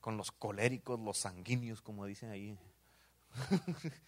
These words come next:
Los coléricos, los sanguíneos, los flemáticos, los melancólicos. Tenemos que tener paciencia con toda esa gente. Con los que son, este, am,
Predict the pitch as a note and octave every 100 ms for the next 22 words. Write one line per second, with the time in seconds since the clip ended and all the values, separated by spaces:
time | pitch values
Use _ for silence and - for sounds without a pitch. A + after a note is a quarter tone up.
0 | - - - - - - C3 - - A2+
1 | G#2 B2 C#3 C3+ A#2+ - G#2 G#2+ C3 C#3
2 | B2 A2 A2+ - A#2+ G#2+ G#2 B2+ - G#2+
3 | A2+ G#2+ G2+ G#2+ G#2 F#2 F#2 B2 C3 C3
4 | - - G#2+ C3 B2+ B2+ C3 A#2 - B2
5 | B2+ A2 F#2+ A2+ A2+ A2+ A2 G#2+ G2 -
6 | - - - _ _ _ _ _ _ _
7 | _ _ _ _ _ _ _ _ _ _
8 | _ - A#2+ A#2 - A2+ A#2 C3+ C#3+ -
9 | A#2 G2+ F#2